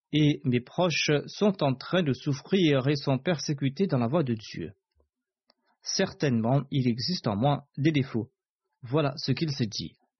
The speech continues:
Ainsi donc, il est parti voir Walid bin Mughira et il lui a dit ceci. Ô Abu Abd Shams. Abu Abd Shams était le nom d'emprunt de Walid. Il a dit, Ô Abu Abd Shams, j'étais sous ta protection.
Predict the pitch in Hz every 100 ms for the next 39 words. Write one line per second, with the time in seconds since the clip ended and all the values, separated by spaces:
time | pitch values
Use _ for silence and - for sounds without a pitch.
0 | _ _ _ - 247 226 220 196 185 156
1 | 165 143 143 - 135 143 139 127 110 120
2 | 143 165 123 117 123 139 135 127 123 -
3 | - 170 - 175 143 131 135 117 143 156
4 | 139 123 - - 139 - _ _ _ _
5 | _ _ _ _ _ 165 175 135 131 127
6 | 120 120 127 - 180 101 95 - 107 -
7 | _ _ _ _ _ _ _ _ _ _
8 | _ _ _ _ - 127 135 123 113 110
9 | - 147 113 127 - 127 104 120 131 117
10 | 107 - 131 117 101 135 113 120 170 131
11 | 113 110 - _ _ _ _ _ 156 156
12 | 160 202 180 180 196 165 151 151 165 170
13 | 147 147 - 208 170 139 - 139 147 143
14 | 233 175 151 139 160 156 143 - - 135
15 | 117